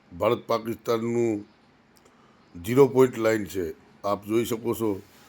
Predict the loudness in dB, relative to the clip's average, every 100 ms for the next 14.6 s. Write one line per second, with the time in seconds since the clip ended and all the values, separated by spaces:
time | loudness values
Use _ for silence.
0 | -20 _ _ 4 6 6 4 0 0 -4
1 | -2 0 -2 -6 -14 -20 -20 _ _ _
2 | _ -20 _ _ _ _ -2 -2 -4 -6
3 | -8 -2 -2 -2 -4 -4 -4 -4 -4 -6
4 | -6 -6 -4 -4 -4 -6 -10 -14 _ _
5 | _ _ _ _ _ _ _ _ _ _
6 | -2 2 4 4 0 -8 _ _ -20 _
7 | _ _ _ _ _ _ -16 -2 2 2
8 | 4 0 0 -4 -4 -4 -6 -4 -4 -4
9 | -4 -4 -2 -4 -4 0 0 0 -4 -4
10 | -4 -6 -10 _ _ -8 -6 -4 -4 -4
11 | -6 -10 -8 -10 -12 -20 _ _ -20 _
12 | _ _ _ _ -10 -2 2 2 0 -6
13 | _ _ -6 6 8 6 -2 _ _ _
14 | _ -10 6 8 8 6